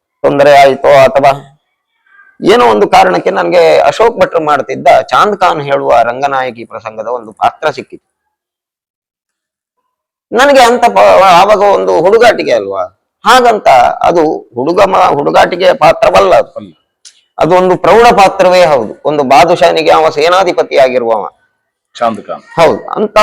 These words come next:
Speaker 1: ಒಂದು ಪ್ರೌಢ ಪಾತ್ರ ನನ್ನ ಹುಡುಗಾಟಿಕೆಯಲ್ಲೇ ಸಿಕ್ಕಿತು. ಅದು ಹೇಗೆ ಸಿಕ್ಕಿತು ಕೇಳಿದ್ರೆ, ಚನ್ನಪ್ಪ ಶೆಟ್ಟರಂತಹ ದಿಗ್ಗಜ ಕಲಾವಿದರ ಎದುರಿನಲ್ಲಿ ಮಾತನಾಡುವಂತ ಒಂದು ಪಾತ್ರವಾಗಿತ್ತು ಅದು. ಆ ಪ್ರಸಂಗದಲ್ಲಿ ಬುಡಕ್ಕೆ ಗೋಪಾಲಗಾಣಿಗರು ಭಾಗವತರು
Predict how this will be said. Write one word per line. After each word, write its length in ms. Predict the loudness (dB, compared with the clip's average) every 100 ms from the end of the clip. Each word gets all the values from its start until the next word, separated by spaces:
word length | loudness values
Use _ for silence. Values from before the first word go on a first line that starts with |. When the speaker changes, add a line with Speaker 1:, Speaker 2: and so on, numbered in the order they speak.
| 2
Speaker 1:
ಒಂದು 280 | 2 0 0
ಪ್ರೌಢ 300 | 2 2 4
ಪಾತ್ರ 360 | 2 0 0
ನನ್ನ 260 | -2 -2 0
ಹುಡುಗಾಟಿಕೆಯಲ್ಲೇ 1000 | 0 0 0 2 2 2 0 -2 -2 -2
ಸಿಕ್ಕಿತು. 420 | -6 -18 -20 _ _ _ _ _ _ _ _ _
ಅದು 220 | 0 2
ಹೇಗೆ 340 | 2 4 2 0
ಸಿಕ್ಕಿತು 380 | -4 -2 -4 0
ಕೇಳಿದ್ರೆ, 680 | 0 2 0 0 0 -2 -6 _ _ _ _ _ _ _ _
ಚನ್ನಪ್ಪ 340 | -2 0 0
ಶೆಟ್ಟರಂತಹ 560 | -2 -2 -2 -2 0 0
ದಿಗ್ಗಜ 420 | 0 0 0 2
ಕಲಾವಿದರ 460 | 0 0 0 0 0
ಎದುರಿನಲ್ಲಿ 720 | 0 0 -2 0 -2 -2 -4
ಮಾತನಾಡುವಂತ 760 | -2 0 2 0 0 -2 0 2 2 0 -6
ಒಂದು 220 | -10 -8
ಪಾತ್ರವಾಗಿತ್ತು 840 | -2 -2 0 0 0 -2 -12 -14
ಅದು. 340 | -14 _ _ _ _ _ _ _ _ _ _
ಆ 160 | 0 2
ಪ್ರಸಂಗದಲ್ಲಿ 640 | 2 0 0 2 2 0
ಬುಡಕ್ಕೆ 400 | 0 -2 -2 -4
ಗೋಪಾಲಗಾಣಿಗರು 760 | -2 0 2 2 0 -2 -2 -2
ಭಾಗವತರು 720 | 0 0 0 -2 -4 -4